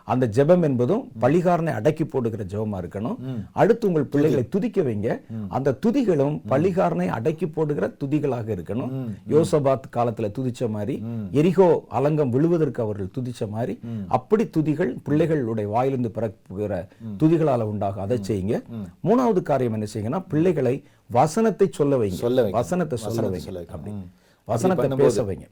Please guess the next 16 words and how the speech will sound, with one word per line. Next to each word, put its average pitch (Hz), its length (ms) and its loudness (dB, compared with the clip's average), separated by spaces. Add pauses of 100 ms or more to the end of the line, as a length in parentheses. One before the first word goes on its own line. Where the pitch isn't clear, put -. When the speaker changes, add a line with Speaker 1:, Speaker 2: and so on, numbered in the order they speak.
Speaker 1:
பேசும்போது 110 720 0
Speaker 2:
ம். 113 40 -6
ம். 101 180 -8 (200)
Speaker 1:
கண்டிப்பா 185 720 2
சாத்தானுடைய 113 920 0
Speaker 2:
ம். 123 100 -14
Speaker 1:
கோட்டைகளை 127 600 0 (100)
கீறல் 180 300 2
விழுக 120 260 -2
ஆரம்பிச்சிடும் 101 440 -6
முதல் 101 300 -2
Speaker 2:
ம். 131 40 -4
Speaker 1:
கட்டமா. 123 300 -6 (100)
Speaker 2:
ம். 113 200 -6 (280)
Speaker 1:
அடுத்து 180 380 2 (100)
சாத்தானுடைய 135 800 0